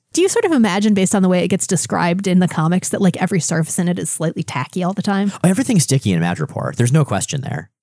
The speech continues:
Speaker 1: I wanna see a travel poster. "Madripoor, everything's sticky."
Speaker 2: Oh man, right next to, like, Genosha's totally ironic brochures.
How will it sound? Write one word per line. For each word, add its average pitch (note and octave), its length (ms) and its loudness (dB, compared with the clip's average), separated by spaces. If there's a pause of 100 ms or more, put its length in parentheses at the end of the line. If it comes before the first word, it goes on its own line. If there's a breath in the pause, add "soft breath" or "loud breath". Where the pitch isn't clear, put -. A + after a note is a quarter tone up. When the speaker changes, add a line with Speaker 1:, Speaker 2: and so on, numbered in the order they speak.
Speaker 1:
I D#4 60 0
wanna F4+ 180 0
see C#4 160 2
a - 20 0
travel G#3 380 0
poster. F#3+ 480 2 (200)
"Madripoor, C#4 640 0 (380)
everything's A3 600 2
sticky." F3+ 600 0 (340 loud breath)
Speaker 2:
Oh B2 160 2
man, G#2 260 0
right A#2 160 2
next A2+ 160 0
to, A#2 100 0
like, G2 180 0
Genosha's G2 540 0
totally F#2+ 360 0
ironic E2+ 500 -2
brochures. G#2+ 720 0